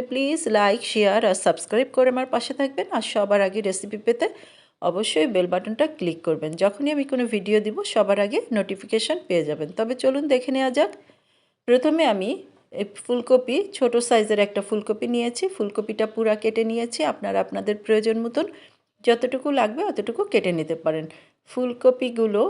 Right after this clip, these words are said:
এইভাবে কেটে আমি ভালো করে ধুয়ে পরিষ্কার করে নিয়েছি। এখন একটা প্যানে আমি কিছুটা পানি দিয়ে, লবণ দিয়ে একদম ভালো করে পানিটা ফুটিয়ে নিব। আর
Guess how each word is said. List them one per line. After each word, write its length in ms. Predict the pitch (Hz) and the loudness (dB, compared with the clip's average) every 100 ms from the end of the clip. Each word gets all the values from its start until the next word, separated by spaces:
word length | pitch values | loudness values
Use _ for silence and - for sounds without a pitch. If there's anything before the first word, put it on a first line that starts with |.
| 311 | 2
এইভাবে 340 | 208 226 214 226 226 | 2 -2 0 -2 0
কেটে 320 | 220 202 180 220 220 | 0 0 0 0 0
আমি 120 | 190 190 185 | -4 -8 -6
ভালো 220 | 208 208 208 | -2 -2 0
করে 160 | 220 226 196 | 2 2 -2
ধুয়ে 260 | - 214 277 - | -6 -4 -2 -2
পরিষ্কার 360 | 196 202 - 220 240 | -2 -2 -4 -4 0
করে 140 | 233 226 | 0 0
নিয়েছি। 320 | 226 226 - 392 - - _ _ _ _ _ - | -4 -4 -4 -6 -8 -20 _ _ _ _ _ -4
এখন 480 | 185 240 240 220 214 285 - - | 2 2 2 2 2 -2 -8 -6
একটা 160 | 190 226 226 | -2 -2 2
প্যানে 320 | 233 226 196 285 339 - 185 | 4 4 0 -4 -6 -6 -4
আমি 160 | 202 214 - _ _ _ _ - | -2 -4 -8 _ _ _ _ -10
কিছুটা 320 | 226 262 262 247 | -6 0 0 2
পানি 220 | 214 208 220 208 | 2 2 -2 -2
দিয়ে, 180 | 214 392 - - 202 | 0 0 -4 -2 0
লবণ 280 | 190 208 226 | 0 0 -4
দিয়ে 140 | 220 339 339 | -4 -4 -4
একদম 260 | 180 214 226 208 | -4 -6 -6 -6
ভালো 200 | 190 190 208 | -4 -4 0
করে 160 | 233 277 - - - _ - | 2 2 -2 -14 -20 _ -2
পানিটা 340 | 196 208 214 370 | -2 0 -2 -2
ফুটিয়ে 320 | - 220 202 165 | -2 -2 0 0
নিব। 140 | 151 139 156 - _ | -2 -6 -10 -10 _
আর 80 | - | -2